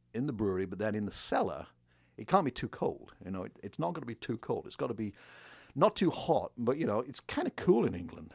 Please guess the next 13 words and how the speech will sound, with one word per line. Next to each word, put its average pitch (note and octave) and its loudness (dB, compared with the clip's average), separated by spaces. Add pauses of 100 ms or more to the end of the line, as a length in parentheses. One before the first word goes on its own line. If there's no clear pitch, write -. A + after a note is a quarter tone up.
And G2+ -4
in, G#2 -6
in A2 0
a G#2+ -2
cellar A3 2
underground, G2 -2
it's, - -10
it's A2 -10
cooler G#2+ 0
still. - -4 (880)
So, E3 4
um, A2 -4 (1080)
it's, - -2